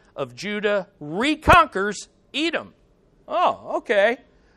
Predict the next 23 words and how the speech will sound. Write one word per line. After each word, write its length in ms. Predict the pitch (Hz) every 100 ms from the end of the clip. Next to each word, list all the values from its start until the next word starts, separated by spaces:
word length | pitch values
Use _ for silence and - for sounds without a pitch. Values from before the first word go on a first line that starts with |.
| _
So 160 | - 208
what's 240 | 233 262
this 180 | 285 262
tell 200 | - 254
you 100 | 240
about 260 | 220 214 -
this 180 | 269 -
dude? 300 | 165 127 123
At 80 |
least 240 | 170 240 -
for 160 | 226
a 60 | 196
little 280 | 196 240 202
while, 460 | 156 139 147 165 - _ _
was 160 | - 160
he 140 | 214
a 40 | 190
good 320 | 156 214 214
king 300 | 247 247 262
or 180 | 208 180
a 40 |
bad 400 | 147 156 208 208
king? 180 | - 127